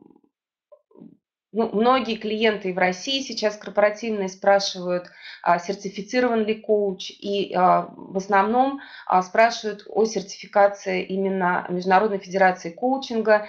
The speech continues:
из-за, э, и-, её профессионализма, а, э, длительного, а,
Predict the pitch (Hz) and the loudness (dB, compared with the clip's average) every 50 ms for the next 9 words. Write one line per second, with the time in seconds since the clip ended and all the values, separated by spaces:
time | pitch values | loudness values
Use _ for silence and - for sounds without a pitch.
0 | - - - - - - 208 220 220 196 185 185 190 190 190 190 190 - - - | -10 -14 -16 -16 -12 -6 -4 -2 -2 -2 0 4 6 6 6 6 4 2 -2 -8
1 | - 165 - 170 180 185 - - - 175 185 202 196 - 196 180 - - 190 175 | -10 -10 -8 -8 -8 -8 -8 -10 -6 -2 0 0 0 0 -4 -8 -4 0 0 2
2 | 175 180 175 196 220 254 285 277 240 226 214 208 208 202 196 - - 175 175 175 | 4 4 2 2 0 0 -2 -2 0 2 2 4 4 4 2 0 0 0 0 0
3 | 175 - - 180 175 175 - - 165 170 190 226 247 233 - 220 202 190 180 180 | -2 -4 -4 -4 -6 -6 -6 -8 -6 -4 -4 -4 -4 -4 -4 -4 -2 -2 -2 0
4 | 180 180 180 180 180 - - - - - - - - - 175 175 175 - - - | 0 0 0 -2 -2 -6 -14 -20 -20 -20 -16 -6 -2 0 2 2 2 0 -2 -6